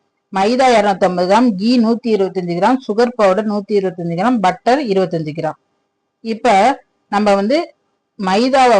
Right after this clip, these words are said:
வந்து கரெக்டா இருநூத்தம்பது கிராம் அளந்து எடுத்துக்கிறோம். இருநூ-, இருநூத்தம்பது கிராம் வந்து மைதாவை நல்லா வந்து பாருங்க, இந்த மாதிரி குமிச்சு எடுத்துக்கிறோம் நம்ம இருநூத்தம்பது கிராம்.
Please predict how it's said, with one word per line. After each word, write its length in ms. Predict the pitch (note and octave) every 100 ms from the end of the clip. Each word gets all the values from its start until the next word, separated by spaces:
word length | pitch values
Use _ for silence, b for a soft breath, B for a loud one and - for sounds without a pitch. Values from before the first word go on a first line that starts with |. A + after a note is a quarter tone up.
| F#3
வந்து 220 | F3+ B3 E4+ _ _ _ _ _ _ -
கரெக்டா 340 | G#3 G#3 - C4 G3+
இருநூத்தம்பது 580 | G3+ A3 G#3+ F3+ E3 E3
கிராம் 200 | G3+ B3+ F3+
அளந்து 280 | E3+ F#3+ A3+
எடுத்துக்கிறோம். 460 | D#3 E3 D#3 D3+ - _ _ _ _ _ _ _ _ _ _ _ _ _ _ _ _ _ _ -
இருநூ-, 340 | G3 G#3+ G3+ F#3+
இருநூத்தம்பது 480 | G#3 A#3 A#3 G3+ F#3
கிராம் 220 | G3+ B3+ C4
வந்து 200 | G3+ B3+ F4+ _ _ _ _ _ _ _ _
மைதாவை 560 | F#3+ G3 A3+ G#3 F#3 A#3 F4 - _ _ _
நல்லா 240 | F#3 G3+ A#3 G#3+
வந்து 140 | F#3+ G#3 F#3+
பாருங்க, 280 | F#3 F#3+ A3 C4+
இந்த 140 | G#3 F#3 F3 E3+
மாதிரி 160 | F3 G#3+ -
குமிச்சு 540 | F#3+ F#3+ G#3+ - - B3
எடுத்துக்கிறோம் 460 | F3 E3+ D#3+ D#3 - -
நம்ம 200 | F3 D#3 - _ _ _ _ _ _ -
இருநூத்தம்பது 500 | F3+ E3+ E3+ E3 D#3
கிராம். 220 | D#3+ G#3